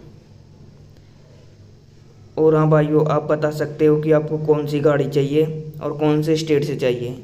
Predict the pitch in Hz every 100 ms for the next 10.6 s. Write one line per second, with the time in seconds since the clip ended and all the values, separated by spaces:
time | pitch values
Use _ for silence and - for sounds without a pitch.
0 | - - - - - - 123 143 151 156
1 | 156 151 156 156 156 151 151 151 147 143
2 | 147 147 139 139 - 131 123 127 - -
3 | - - - - - - - 143 147 151
4 | 147 147 147 139 143 147 143 151 156 151
5 | 147 151 151 143 147 151 - 143 143 -
6 | 143 143 127 113 - - - - - -
7 | - - - - - - - - 160 156
8 | 147 143 151 151 156 151 147 143 160 156
9 | 151 151 147 151 151 143 143 151 151 143
10 | 147 143 135 131 135 131